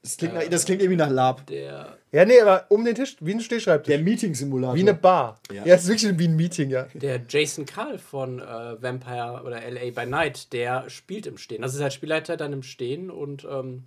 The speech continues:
Speaker 2: ich hab's auch mal eine Zeit lang bei D und D gemacht, weil ich dann sowieso immer die
Speaker 3: Bei
Speaker 2: Figuren bewegen
Speaker 3: Roll Twenty
Speaker 2: musste.
Speaker 3: oder bei in echt?
Speaker 2: Nee, als wir hier gespielt haben, äh, in echt. Und, ähm, also wenn du dann sowieso halt wild am Gestikulieren bist, ist es vielleicht nicht verkehrt und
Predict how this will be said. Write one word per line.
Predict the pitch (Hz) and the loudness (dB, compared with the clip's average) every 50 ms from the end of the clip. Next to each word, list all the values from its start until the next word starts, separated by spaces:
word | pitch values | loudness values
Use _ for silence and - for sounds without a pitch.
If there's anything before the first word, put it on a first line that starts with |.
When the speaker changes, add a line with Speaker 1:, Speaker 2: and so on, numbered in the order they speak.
| _ - | _ -10
Speaker 2:
ich | 180 156 - | -6 -4 -4
hab's | 180 180 - - - | -4 -6 -6 -10 -4
auch | 165 185 180 | -4 -4 -2
mal | 214 214 | -2 -2
eine | 202 190 180 | -2 -2 -4
Zeit | - - 165 165 | -6 -6 -6 -6
lang | 165 160 156 | -6 -6 -6
bei | 160 143 | -6 -6
D | 147 147 | -4 -4
und | 131 127 127 | -4 -4 -4
D | 131 143 | -4 -6
gemacht, | 147 190 196 190 185 - | -4 -4 -6 -6 -4 -4
weil | 151 | -6
ich | 143 | -6
dann | 160 147 | -6 -10
sowieso | 143 131 127 123 143 165 | -10 -8 -8 -6 -4 -2
immer | 196 196 | -2 0
die | 196 | 4
Speaker 3:
Bei | - 139 | 6 6
Speaker 2:
Figuren | 139 139 151 156 156 147 | 8 8 8 8 8 6
bewegen | |
Speaker 3:
Roll | 185 175 170 170 - 175 190 | 4 0 2 4 4 4 2
Twenty | - 220 | 2 0
Speaker 2:
musste. | 196 165 175 | 2 4 6
Speaker 3:
oder | 170 170 165 151 | 6 6 4 4
bei | - 156 151 151 151 147 147 | 4 4 6 6 6 6 4
in | 143 - 139 135 | 4 0 -4 -4
echt? | - 156 | 0 0
Speaker 2:
Nee, | 165 | 0
als | 160 151 151 | 0 0 -2
wir | 151 151 | -4 -4
hier | 151 143 | -4 -4
gespielt | 139 131 - - 131 127 117 - | -6 -6 -8 -8 -10 -10 -10 -8
haben, | 127 127 131 143 139 - _ _ _ _ _ - | -10 -10 -10 -10 -12 -18 _ _ _ _ _ -4
äh, | 135 131 127 127 - - | -2 -2 -2 -2 -4 -8
in | 127 127 | -10 -8
echt. | 131 135 143 - - - _ _ _ _ _ _ _ _ _ | -6 -6 -6 -8 -10 -20 _ _ _ _ _ _ _ _ _
Und, | - 139 139 139 139 139 139 131 - - - | 0 2 2 4 2 2 0 -4 -6 -8 -6
ähm, | 123 127 131 131 131 127 127 127 | -4 -2 -2 -2 -4 -6 -8 -8
also | - 143 139 151 147 | -8 -6 -4 0 2
wenn | 180 202 | 4 4
du | 202 | 4
dann | 190 175 | 4 2
sowieso | 175 175 175 156 190 208 190 | 2 -2 -2 -2 -2 0 2
halt | 185 165 165 139 139 | 2 0 0 2 4
wild | 170 196 220 - | 2 4 4 2
am | 165 156 160 | -2 -2 -2
Gestikulieren | 160 175 - 160 135 - 139 139 160 185 185 180 156 | -4 -6 -6 -8 -12 -10 -4 0 2 2 2 2 0
bist, | 170 165 170 - | 0 -2 -2 -6
ist | 156 143 | -12 -14
es | 147 143 | -14 -14
vielleicht | - - 143 143 143 139 - - - _ - | -14 -10 -6 -6 -6 -6 -6 -12 -18 _ -12
nicht | 165 139 - | -12 -12 -10
verkehrt | - 151 139 - - 160 170 170 165 165 | -12 -14 -12 -6 -2 0 0 0 0 -2
und | - 151 147 143 135 131 | -6 -6 -4 -6 -6 -8